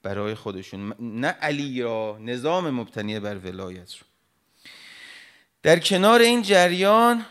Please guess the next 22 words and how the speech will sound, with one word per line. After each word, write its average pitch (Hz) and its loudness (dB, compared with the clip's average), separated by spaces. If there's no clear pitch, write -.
جریان 160 4
دومی 185 0
بود 214 -8
شکل 185 -4
گرفت 190 0
که - -8
اینها 147 -2
قبول 160 2
کردن، 113 -2
پذیرفتن. 120 -4
اینها 190 0
کجا 220 0
خودش 196 -4
رو 196 -6
نشون 180 -8
داد؟ 175 -2
اینجا، 139 -6
اینها 147 -2
با 135 0
اعتراض 147 0
حضرت 160 -4
زهرا 143 -2